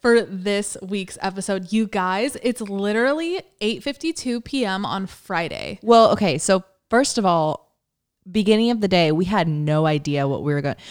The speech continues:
Speaker 2: we were, our
Speaker 1: Yeah.
Speaker 2: original plan was we were gonna sit down tomorrow, Saturday, and kind of, like, see what we're vibing with
Speaker 1: Yeah, just
Speaker 2: and,
Speaker 1: figure it
Speaker 2: like,
Speaker 1: out. 'Cause we, I, I mean,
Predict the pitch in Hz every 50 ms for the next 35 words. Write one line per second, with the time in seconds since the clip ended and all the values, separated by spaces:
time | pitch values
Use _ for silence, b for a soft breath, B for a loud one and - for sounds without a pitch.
0 | B B 208 233 240 226 180 185 202 208 208 208 208 202 226 247 269 269 - -
1 | 226 196 196 196 190 185 180 180 180 170 165 160 165 160 147 - - 185 - -
2 | 185 185 180 180 - 190 190 180 165 156 151 151 151 151 - - - 165 156 156
3 | 143 143 139 143 131 127 123 143 143 _ _ _ _ _ _ _ _ _ _ _
4 | - 165 165 160 156 151 151 143 135 - - _ _ _ _ _ _ _ _ _
5 | _ _ - - 185 175 165 160 160 165 160 156 - - - - 185 180 175 185
6 | 190 - - 202 202 190 175 165 165 165 165 165 160 160 160 160 165 165 165 160
7 | 156 160 156 156 160 160 202 190 151 143 143 139 135 - 240 240 226 - - -
8 | 269 247 240 - _ _ _ _ - 214 269 285 - - - 151 - _ - -
9 | - 226 240 240 226 202 185 180